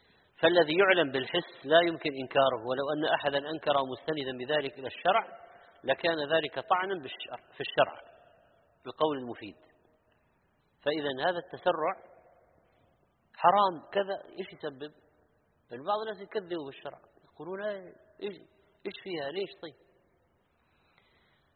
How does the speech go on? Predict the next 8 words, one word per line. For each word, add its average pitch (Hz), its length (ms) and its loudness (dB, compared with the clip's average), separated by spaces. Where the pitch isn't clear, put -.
طيب، 101 160 -6
إذن 190 400 4
خلاص 170 440 4
عرفنا 170 400 4
الآن 160 380 0
ما 175 180 0
هو 160 180 -2
المحرم 180 800 2